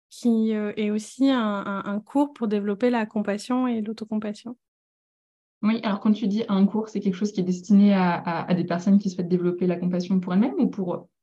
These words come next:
Speaker 2: euh, euh, entraîner des futurs ou des, des, des psychologues ou des, euh, des
Speaker 1: Euh, non, non,
Speaker 2: cliniciens ?
Speaker 1: pour, euh, entraîner pour soi-même, euh, euh, pour, euh, il y a, il s-, euh,
Speaker 2: Hmm.
Speaker 1: il me semblait qu'il y avait, euh, ce cours qui était donné. Alors, euh, peut-être que je me trompe et j'ai mal, euh,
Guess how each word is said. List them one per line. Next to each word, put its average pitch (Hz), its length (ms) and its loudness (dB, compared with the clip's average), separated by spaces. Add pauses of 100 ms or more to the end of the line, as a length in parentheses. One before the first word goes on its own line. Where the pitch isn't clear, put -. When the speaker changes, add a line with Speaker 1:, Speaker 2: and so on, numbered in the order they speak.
Speaker 2:
euh, - 20 -4
euh, 156 220 -4 (440)
entraîner 180 680 4
des 156 260 0
futurs 175 500 -6
ou 160 60 -6
des, 147 240 -4
des, 156 320 -4
des 143 500 -6
psychologues 151 600 -4
ou 147 40 -10
des, 175 200 -10
euh, - 160 -8
des 185 220 -6
Speaker 1:
Euh, 269 120 6
non, 302 120 10
non, 311 140 10
Speaker 2:
cliniciens ? - 20 -
Speaker 1:
pour, 277 140 2
euh, 254 240 2
entraîner 262 380 2
pour 254 160 -8
soi-même, 240 460 -2
euh, 208 440 -6
euh, 220 240 -4
pour, 233 300 -2
euh, 220 440 -4 (280)
il 240 80 -2
y 240 80 0
a, 240 120 -2
il 233 120 -4
s-, - 420 -16
euh, 240 200 -4
Speaker 2:
Hmm. 208 240 0
Speaker 1:
il 240 60 -6
me - 80 -14
semblait 262 360 0
qu'il 269 460 4
y 226 80 0
avait, 240 320 0
euh, 208 720 -4 (580)
ce - 200 -6
cours 302 340 0
qui - 140 -2
était 240 180 0
donné. 226 320 2
Alors, 208 280 -2
euh, 196 60 -6
peut-être 214 260 -12
que 220 120 -6
je 202 120 -4
me 196 120 -4
trompe 233 300 -4
et 233 60 -2
j'ai 208 120 -6
mal, 202 220 -8
euh, 208 260 -8